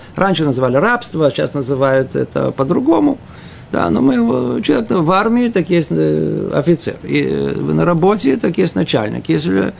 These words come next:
это не есть какой-то, э, глава правительства, п-, полиция, не... Мы не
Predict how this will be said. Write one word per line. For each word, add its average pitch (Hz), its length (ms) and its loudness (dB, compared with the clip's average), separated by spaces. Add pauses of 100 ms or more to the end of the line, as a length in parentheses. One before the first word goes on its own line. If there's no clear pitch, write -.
(340)
это - 160 -4
не 233 540 4
есть 165 160 2
какой-то, 143 280 0
э, 131 520 0
глава 175 320 4
правительства, 117 840 -4
п-, 156 80 -8
полиция, 147 480 0
не... 139 380 0
Мы 226 180 2
не 311 560 4